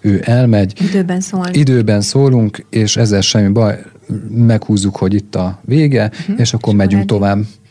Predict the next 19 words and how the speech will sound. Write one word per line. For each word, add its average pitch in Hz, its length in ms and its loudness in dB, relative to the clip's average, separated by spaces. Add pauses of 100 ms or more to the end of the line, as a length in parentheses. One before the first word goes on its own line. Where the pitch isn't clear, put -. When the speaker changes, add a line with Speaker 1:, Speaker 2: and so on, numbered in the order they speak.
(320)
Speaker 1:
És - 120 0
akkor 135 180 0
eddig 113 220 0
tartott 113 340 -4
a 107 60 2
párkapcsolat. 107 480 0
Ez 131 100 2
egy 143 100 2
megegyezés, 113 840 0 (300)
és - 160 0
akkor 131 220 0
én 131 120 4
ehhez 127 240 2
tudom 117 300 0
magamat 104 400 2
tartani, 120 420 0
hogy 131 280 0
ez 135 280 2 (200)
nem, 101 460 0